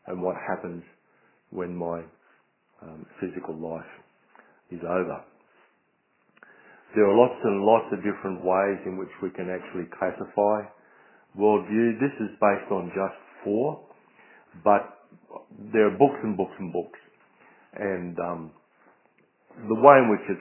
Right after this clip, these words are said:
classified is not all that important as long as we've got a category that talk, that allows us to acknowledge that the Christian faith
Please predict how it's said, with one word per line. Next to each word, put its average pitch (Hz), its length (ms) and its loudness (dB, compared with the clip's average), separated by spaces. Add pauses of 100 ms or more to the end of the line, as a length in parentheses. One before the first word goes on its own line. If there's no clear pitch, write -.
classified 92 600 2
is 87 160 -6
not 95 320 0 (1160)
all 131 340 12
that - 520 0
important 104 800 -4 (680)
as 95 160 -6
long 95 240 -2
as - 140 -14
we've 90 260 -4
got 92 240 -4 (500)
a 90 80 -4 (160)
category 92 440 -2
that 90 280 -10
talk, 98 180 0 (360)
that 87 100 -6
allows 104 540 2 (240)
us - 100 -10 (720)
to 98 120 -2
acknowledge 95 800 -4 (640)
that - 360 -6
the 95 160 -6
Christian 107 600 -6 (400)
faith 85 320 -2